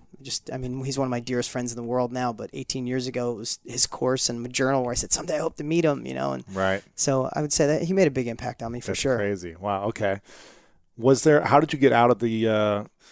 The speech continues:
Speaker 2: I guess the scarcity mindset or the scarce life you were living in, where you were in the trailer park or you were living in a bathroom and your
Speaker 1: Yeah, yeah.
Speaker 2: parents had these conversations? How did you shift it?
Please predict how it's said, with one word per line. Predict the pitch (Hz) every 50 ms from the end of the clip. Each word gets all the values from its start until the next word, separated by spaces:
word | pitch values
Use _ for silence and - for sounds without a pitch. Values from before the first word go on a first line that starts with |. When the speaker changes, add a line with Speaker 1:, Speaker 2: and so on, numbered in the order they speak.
| _ _ _ _ _ _ _ _ _ _ -
Speaker 2:
I | 117
guess | 107 113 107 -
the | - 113
scarcity | - - 139 127 123 - - - 117
mindset | 107 110 107 113 113 - - 127 117
or | 113 104
the | 104 98
scarce | - - - 123 117 107 - -
life | 104 107 107 101 - 117
you | 107
were | 101
living | 98 98 107 113 127 120 107
in, | 98 92 92 92 101 107 110
where | 101 104 101
you | 98 95
were | 98 101
in | 110 117
the | 107
trailer | - - 113 104 107 101
park | - - 104 98 104 107 - -
or | 101
you | 92 92 95
were | 92 95 90 -
living | 98 95 113 120 127
in | 117
a |
bathroom | 98 - 101 98 107 - - - 110 117 117 117
and | 107 101 101
your | 98 -
Speaker 1:
Yeah, | 170 165 160
yeah. | 151 147
Speaker 2:
parents | 120 - - -
had | - 113
these | 104 98 -
conversations? | - 123 113 107 101 - - - 110 110 - - 120 117 110 -
How | - 120 120
did | 123 127 120 98
you | 110 123 120
shift | 110 - - - 147 147 - - -
it? | 98 90